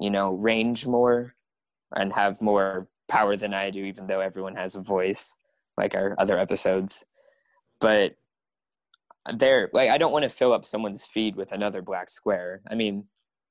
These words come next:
yes, like, that's empowering, but I feel like the people that need to talk, like, should go ahead and talk, and I won't cloud that with a-, another black square.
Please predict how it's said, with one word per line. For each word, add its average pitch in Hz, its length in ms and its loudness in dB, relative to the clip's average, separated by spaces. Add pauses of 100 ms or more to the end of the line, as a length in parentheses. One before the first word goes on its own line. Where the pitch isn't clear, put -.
(160)
yes, 107 560 -2 (680)
like, 95 360 -6 (640)
that's - 340 -6
empowering, 107 760 0
but 98 380 0 (640)
I 110 100 0
feel 120 160 2
like 110 140 2
the 110 60 -10
people 120 280 0
that 92 160 0
need 104 180 -2
to 92 60 -14
talk, 98 480 -2 (640)
like, 87 320 -10 (440)
should - 180 -4
go 110 120 6
ahead 98 140 4
and 92 100 -8
talk, 92 360 -2
and 92 280 -8 (400)
I 104 120 2
won't 98 480 -4 (160)
cloud 95 360 0
that 95 300 -2
with 95 320 -10 (320)
a-, - 80 -8 (100)
another 98 340 -2
black 82 260 -10
square. 87 460 -6